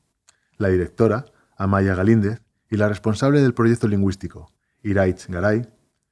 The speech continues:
hablan de sus esfuerzos para fomentar las actividades extraescolares en vasco.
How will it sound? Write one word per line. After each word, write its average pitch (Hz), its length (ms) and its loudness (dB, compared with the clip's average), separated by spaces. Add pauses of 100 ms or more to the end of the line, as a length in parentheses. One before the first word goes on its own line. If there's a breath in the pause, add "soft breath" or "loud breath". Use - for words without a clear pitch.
(200)
hablan 143 360 2
de 127 80 0
sus 104 180 -8
esfuerzos 120 420 -2
para 98 200 -2
fomentar 95 380 0
las 127 180 -4
actividades 92 580 -4
extraescolares 95 720 -6
en 82 80 -6
vasco. - 340 -16